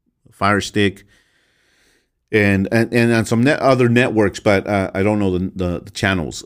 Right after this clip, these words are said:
So you might wanna just go to Google and then, uh, type in, um, you know, uh, the Mondo Show, Praise the Lord Network, and you'll find it there. Uh, and I'm sure if you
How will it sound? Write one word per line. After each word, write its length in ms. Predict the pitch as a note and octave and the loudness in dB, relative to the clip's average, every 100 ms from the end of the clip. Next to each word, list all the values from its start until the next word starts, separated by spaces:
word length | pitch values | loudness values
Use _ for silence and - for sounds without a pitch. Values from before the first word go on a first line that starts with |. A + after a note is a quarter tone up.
| F#2+ | -14
So 500 | - G2 F2+ E2+ - | -4 0 2 0 -4
you 160 | G#2 F#2 | -6 -2
might 180 | G2+ G#2 | 0 2
wanna 200 | A2 G2+ | 0 0
just 260 | G2 - | -2 0
go 120 | G#2+ | 2
to 380 | G2 F2+ F2 - | 4 2 -2 -4
Google 500 | F#2 A#2+ C#3 D#3 - _ _ - | 2 4 4 0 -4 _ _ -12
and 180 | F#2 F2+ | -6 -2
then, 300 | F2+ F2 E2+ | -2 -2 -4
uh, 220 | E2+ D#2+ | -4 -6
type 340 | - F#2+ F#2 | -2 -2 0
in, 260 | G2+ F#2 F2+ | 0 0 0
um, 480 | E2 D#2+ D#2 - _ _ _ _ _ | -2 -4 -8 -14 _ _ _ _ _
you 120 | F#2 | -14
know, 200 | E2+ D#2+ | -10 -8
uh, 160 | D#2 D2+ | -10 -10
the 180 | D#2+ F2 | -6 -4
Mondo 400 | E2+ G2 G2+ G2 | 0 2 2 0
Show, 480 | - G2+ F#2+ F2+ - _ | 0 0 2 0 -4 _
Praise 220 | - F#2+ | -6 -4
the 60 | F2+ | -2
Lord 200 | F2 D#2+ | -4 -2
Network, 520 | F2+ G#2 - A2+ - | -2 -2 -2 -4 -4
and 240 | D#2+ D#2+ D2+ | -8 -6 -6
you'll 100 | D#2 | -6
find 320 | F2+ G2+ G2 | -2 0 -2
it 100 | F#2+ | 0
there. 280 | A2 A2+ - _ _ _ _ _ _ _ _ _ E2+ | -2 -4 -12 _ _ _ _ _ _ _ _ _ -10
Uh, 160 | F2+ G2 | -8 -6
and 200 | B2+ C3+ | -4 -2
I'm 100 | C#3+ | -2
sure 220 | - F3+ | 0 2
if 160 | D3+ C3 | 2 0
you 180 | B2 | -6